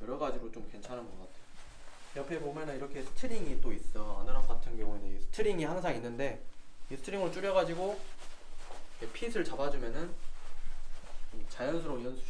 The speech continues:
연출을 할 수 있지. 일단 이게 집업은 이렇게 확 올리는 것보다 반 틈 정도 좀 내려주면은 후리하게 입을 수 있어. 일단 전체적으로 룩이 뭔가 칙칙해 보일 수 있어가지고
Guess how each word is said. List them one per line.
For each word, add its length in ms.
연출을 400
할 100
수 100
있지. 340
일단 220
이게 180
집업은 720
이렇게 360
확 160
올리는 260
것보다 520
반 180
틈 140
정도 420
좀 140
내려주면은 520
후리하게 540
입을 160
수 100
있어. 320
일단 540
전체적으로 880
룩이 540
뭔가 240
칙칙해 500
보일 160
수 100
있어가지고 1000